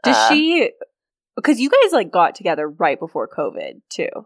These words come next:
Speaker 1: Like, a
Speaker 2: uh,
Speaker 1: bit.
Speaker 2: it was, like, six months
Speaker 1: I guess it
Speaker 2: before
Speaker 1: was,
Speaker 2: covid,
Speaker 1: well, you were,
Speaker 2: seven
Speaker 1: like,
Speaker 2: months.
Speaker 1: dating, and then, like, everything accelerated, though.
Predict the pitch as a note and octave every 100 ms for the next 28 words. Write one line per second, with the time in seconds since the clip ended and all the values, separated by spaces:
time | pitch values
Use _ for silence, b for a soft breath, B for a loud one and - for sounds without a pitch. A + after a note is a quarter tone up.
0 | - B3+ C4+ C4+ - - A#3 C4 C#4 -
1 | - - G3+ - F3+ D3 E3 A3 A#3 A3
2 | G#3 D#3 C4+ D#4 C#4+ A#3+ G3 D#3+ F2 F#2
3 | F#3+ E3 E3 E3 E3 F3+ F3+ F3 F3 F#3+
4 | F#3 F3+ F3 E3+ D#3+ E3 F3+ F3 F3+ F#3+
5 | D#3+ - - - E3 D#3 C#3 A#2 - G#2
6 | F3 F2+ F2 G2+ E3+